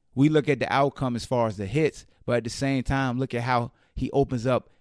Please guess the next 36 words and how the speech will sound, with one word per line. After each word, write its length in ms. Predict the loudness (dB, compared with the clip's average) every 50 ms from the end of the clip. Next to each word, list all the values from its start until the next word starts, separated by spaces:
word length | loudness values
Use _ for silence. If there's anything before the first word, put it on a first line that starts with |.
| _ -2
various 420 | 2 4 4 4 4 2 0 -2
things 640 | -4 -4 -4 -2 -2 -2 -4 -4 -6 -6 -8 -10 -10
late 380 | -8 -4 -2 -2 -2 -2 -4 -8
in 120 | -10 -8
the 80 | -8 -8
game 280 | -6 -6 -6 -6 -6
because 540 | -8 -10 -12 -8 -4 -2 0 2 2 0 0
of 160 | -4 -4 -4
the 120 | -4 -4 -4 -2
early, 500 | 0 0 0 0 0 -2 -4 -6 -8 -10 _ _ _ _ _ _ _ _ _
you 140 | -4 -2 0
know, 360 | 2 2 2 0 0 -2 -6 -10 -16 -20 -20 -20 _ _ -6
runs 560 | -2 2 2 2 2 2 0 -2 -4 -6 -6
and 140 | -6 -8 -8
the 80 | -6 -4
early 440 | -2 0 0 0 0 0 -2 -4 -4
tucks 600 | -2 0 2 2 2 0 -4 -10 -16 -16 -16 -18 _ _ _ _ _ -8
and 180 | -6 -6 -6
scrambles. 680 | -4 -2 0 0 2 2 0 -2 -4 -6 -8 -8 -12 -16 -20 _ _ _ _ _ -2
It's 180 | 0 0 0
a 80 | 0 -4 -6 -10 _
cumulative 580 | -2 0 2 2 4 2 0 2 0 -2 -2 -2
of 120 | -4 -4
things. 480 | -4 -2 -2 -2 -2 -4 -6 -8 -8 -6
And 140 | -4 -2
that's 140 | -2 0 2
why 140 | 2 2 4
we, 160 | 4 4 2
I 140 | 2 2 2
love 300 | 2 4 4 4 4 2
about 300 | 0 2 2 2 2 2
football 480 | 0 -2 -2 0 0 2 2 2 0 -2
is 120 | -2 -2
that 240 | -2 -2 -2 -2 -6 _ _ _ _ -20 -10 -2
it's 340 | 0 0 0 0 -4 -10 -14 _ _ _ _ _ _ _ _
chess, 720 | -4 2 6 6 6 6 4 -2 -8 -14 -14 -14 -18